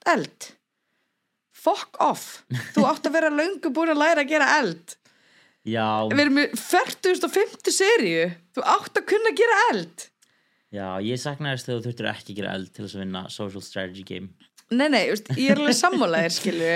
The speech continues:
Speaker 1: en mér finnst bara, þetta er sem svo, þú ert í Survivor, þú átt að kunna synda, þú átt að kunna gera eld. Þetta eru einu, tveir hlutinir sem ég myndi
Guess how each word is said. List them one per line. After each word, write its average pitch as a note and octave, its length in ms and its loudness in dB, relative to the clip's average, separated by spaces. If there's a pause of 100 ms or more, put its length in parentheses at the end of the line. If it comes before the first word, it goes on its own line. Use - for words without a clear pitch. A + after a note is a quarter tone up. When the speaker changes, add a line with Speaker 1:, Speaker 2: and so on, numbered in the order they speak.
(140)
Speaker 1:
en A3+ 160 2
mér B3 140 -2
finnst D#4+ 400 -4
bara, A3 160 4
þetta A3 80 -8
er A3 60 -6
sem B3 100 -4
svo, A3+ 120 0 (520)
þú C4+ 80 0
ert E4 160 -2
í C4 80 -4
Survivor, D3+ 400 -4
þú - 160 -6
átt C#4 220 -2
að E4 100 -14
kunna E4 160 -2
synda, E3+ 460 0 (1200)
þú G3 100 0
átt A3 160 -2
að A3+ 80 -4
kunna F3+ 160 0
gera D3+ 220 -4
eld. - 180 -14 (240)
Þetta G#3+ 80 -4
eru - 140 2
einu, C4 180 0
tveir C4+ 220 0
hlutinir F#3+ 260 -2
sem G#3 160 -2
ég A3+ 140 2
myndi A#3 200 0